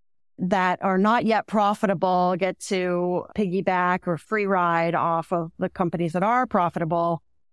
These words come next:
And so I, I think this is an interesting criticism because I do think that there is kind of an inverse correlation between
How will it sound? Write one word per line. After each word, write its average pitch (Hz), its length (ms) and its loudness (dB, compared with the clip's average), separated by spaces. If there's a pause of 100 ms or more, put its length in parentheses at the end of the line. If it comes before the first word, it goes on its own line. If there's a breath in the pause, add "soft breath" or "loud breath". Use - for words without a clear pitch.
(240)
And 233 180 0
so 220 560 4
I, 247 240 2
I 269 80 2
think 311 180 4
this 277 140 2
is 233 100 2
an 240 100 2
interesting 220 800 2 (560)
criticism 196 680 0
because 202 640 0 (100)
I - 280 -2
do 247 240 0
think 254 220 0
that 208 160 0
there 208 140 2
is 214 140 0
kind 214 220 0
of 190 80 -2
an 185 100 2
inverse 202 400 0
correlation 180 680 0
between 180 640 -2